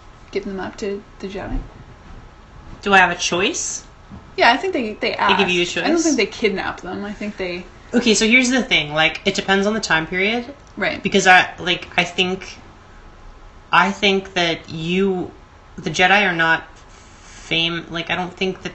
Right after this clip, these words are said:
Speaker 2: the Jedi are a very large and famous order, even
Speaker 1: Mm-hmm.
Speaker 2: in this time,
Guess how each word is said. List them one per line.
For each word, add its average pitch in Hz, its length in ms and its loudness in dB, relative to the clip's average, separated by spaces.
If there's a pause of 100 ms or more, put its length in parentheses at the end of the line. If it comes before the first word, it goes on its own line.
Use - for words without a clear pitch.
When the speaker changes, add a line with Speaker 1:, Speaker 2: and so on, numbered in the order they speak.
(120)
Speaker 2:
the 165 80 -4
Jedi 156 520 0
are 156 520 -2
a 170 80 0
very 156 300 -2
large 147 560 0
and 151 180 -6
famous 151 380 -4
order, 156 580 -4
even 214 140 2
Speaker 1:
Mm-hmm. - 80 0
Speaker 2:
in 160 160 -2
this 165 180 -2
time, 165 460 -6